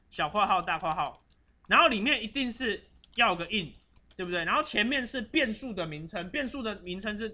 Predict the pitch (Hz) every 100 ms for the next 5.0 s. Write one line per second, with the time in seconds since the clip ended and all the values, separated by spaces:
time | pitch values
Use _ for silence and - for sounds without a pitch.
0 | - 190 170 226 202 202 214 - _ _
1 | _ - 233 233 226 175 - - 170 156
2 | - 208 226 196 180 214 202 190 147 -
3 | 262 247 180 240 180 180 160 - _ _
4 | _ _ _ _ - 302 220 220 185 -